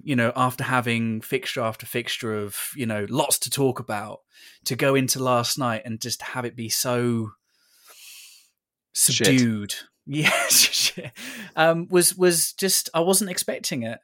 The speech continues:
Speaker 1: And, um, yeah, I, th-, I think you're onto something there, though,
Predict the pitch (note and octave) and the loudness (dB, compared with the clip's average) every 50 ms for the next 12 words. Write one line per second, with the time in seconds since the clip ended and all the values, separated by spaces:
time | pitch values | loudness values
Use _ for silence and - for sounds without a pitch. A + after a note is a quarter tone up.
0 | _ - C3+ C3+ C#3 C#3 C#3+ C3+ D3 C#3+ C#3+ C#3+ D3 D3+ D3+ G3 A#3+ A#3+ D#3 D3 | _ -4 -2 0 0 0 -2 0 2 2 2 2 2 0 0 0 2 2 4 2
1 | C#3+ - D#3 F3+ F#3 - A3+ G#3+ G3+ F3+ F3 F3 F3+ F#3 G3 F#3 F#3 D#3 - C3+ | 2 2 0 2 2 2 2 2 2 2 4 6 6 6 4 4 2 0 0 0
2 | A#2+ A2+ A#2+ A#2+ A#2 A2 A2 A2 G#2+ A2 A2 B2 D3+ | -2 -4 -6 -4 -4 -4 -4 -4 -6 -8 -6 -8 -8